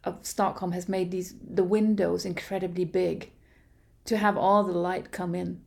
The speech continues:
That's a classical thing. So in the winter, Stockholm is not dark. It's filled with these houses with bright, big, bright windows where the light comes from the inside and out.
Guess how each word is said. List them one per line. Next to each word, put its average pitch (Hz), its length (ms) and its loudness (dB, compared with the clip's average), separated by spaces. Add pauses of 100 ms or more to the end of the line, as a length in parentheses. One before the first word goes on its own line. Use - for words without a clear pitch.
That's - 200 -6
a 185 40 -2
classical 185 500 -4
thing. 175 300 -2
So 196 300 2
in 185 200 -2
the 185 80 0
winter, 190 580 4
Stockholm - 480 -2
is 180 100 -4
not 196 300 -4
dark. 196 400 0
It's - 220 -6
filled 208 500 0
with 185 160 2
these 190 320 -6 (120)
houses 208 680 -2
with 190 440 -2
bright, 208 440 -2 (140)
big, - 340 -2
bright 214 360 0
windows 202 460 4
where 190 120 2
the 165 240 -2
light - 400 0
comes 185 360 -4
from 175 280 -4
the - 220 -6
inside 254 640 0 (260)
and 196 260 -4
out. 208 320 4